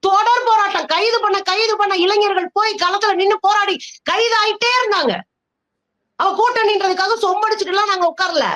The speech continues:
நாங்க ரொம்ப தெளிவா இருக்கிறோம். கூட்டணிக்கு வழிகாட்டுவது நம்முடைய நோக்கம்.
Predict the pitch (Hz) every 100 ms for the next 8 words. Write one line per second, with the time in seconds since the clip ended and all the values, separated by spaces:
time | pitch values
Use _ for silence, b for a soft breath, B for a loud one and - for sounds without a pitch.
0 | - _ _ 262 339 339 403 453 349 370
1 | 415 427 381 269 202 - - _ b b
2 | - 381 466 466 415 381 403 330 392 427
3 | 427 427 403 466 466 415 359 320 330 226